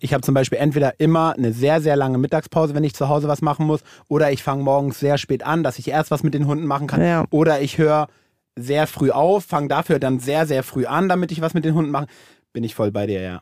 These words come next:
Speaker 2: Mhm.
Speaker 1: Ist natürlich purer Luxus in dem Punkt.
Speaker 2: Genau.
Speaker 1: Ja. Ja, bin ich voll bei dir. Vielleicht als letzten Punkt noch, weil du vorhin nach Tipps gefragt hast.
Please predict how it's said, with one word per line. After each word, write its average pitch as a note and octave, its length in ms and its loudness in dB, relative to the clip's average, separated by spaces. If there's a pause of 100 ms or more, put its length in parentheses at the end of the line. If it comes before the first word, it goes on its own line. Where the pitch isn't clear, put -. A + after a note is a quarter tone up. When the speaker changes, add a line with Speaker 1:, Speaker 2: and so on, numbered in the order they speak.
Speaker 2:
Mhm. F3+ 140 4
Speaker 1:
Ist E3 140 4
natürlich B2+ 520 0 (1040)
purer C3 280 2
Luxus A#2+ 420 0
in A2 120 -2
dem G#2 200 4
Punkt. F#2 260 -4
Speaker 2:
Genau. D3+ 400 2
Speaker 1:
Ja. E2+ 200 -6 (640)
Ja, F2+ 300 -6
bin F#2+ 80 -4
ich F2+ 140 -6
voll F2+ 160 -6
bei F2 100 -2
dir. F2 120 -4 (220)
Vielleicht D#3 220 2
als D3+ 100 2
letzten F#3 280 2
Punkt G#3 160 2
noch, E3+ 100 2
weil E3 100 4
du D#3 60 2
vorhin D#3+ 120 2
nach C#3 100 2
Tipps - 180 -4
gefragt D#3 240 0
hast. D3 160 -4